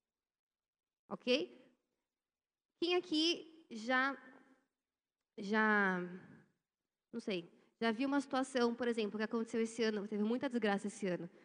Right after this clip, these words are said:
Aquela situação que aconteceu nas barragens, é, a Amazônia pegando fogo. Quem aqui não sentiu uma dor, uma tristeza? Você sente, certo?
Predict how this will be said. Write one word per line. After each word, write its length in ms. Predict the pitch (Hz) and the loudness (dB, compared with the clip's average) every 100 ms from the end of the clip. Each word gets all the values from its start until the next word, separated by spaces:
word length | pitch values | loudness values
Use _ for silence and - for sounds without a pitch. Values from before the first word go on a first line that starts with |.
| _ _ - | _ _ -8
Aquela 280 | - 240 240 | -2 2 2
situação 280 | 247 247 | 2 2
que 60 | 240 | 4
aconteceu 220 | 240 240 | 4 4
nas 180 | 226 214 | 2 2
barragens, 1040 | 208 214 202 214 202 185 190 180 185 - - - - | 2 4 6 6 6 4 2 -2 -4 -10 -20 -20 -4
é, 120 | 202 | 0
a 180 | 202 226 | 2 4
Amazônia 400 | 247 254 247 233 | 6 6 6 4
pegando 360 | 240 214 208 214 | 2 2 2 2
fogo. 500 | - 190 185 185 - - - | 0 -2 -2 -4 -8 -14 -8
Quem 180 | 302 | -2
aqui 360 | 302 - 294 277 | -2 0 -2 0
não 300 | 240 262 285 | 0 2 4
sentiu 500 | 311 311 294 - 277 | 2 2 0 2 2
uma 200 | 269 247 | 2 2
dor, 340 | 226 214 208 202 | 4 6 6 6
uma 160 | 208 | 2
tristeza? 760 | 208 214 - - 180 170 160 143 165 - _ _ _ _ _ _ _ _ _ - | 0 -4 -4 0 0 0 -4 -12 -14 -20 _ _ _ _ _ _ _ _ _ -6
Você 200 | 254 339 | -4 -4
sente, 440 | 294 302 285 - - - | -2 0 0 -4 -20 -10
certo? 340 | 247 277 - | -6 -6 -8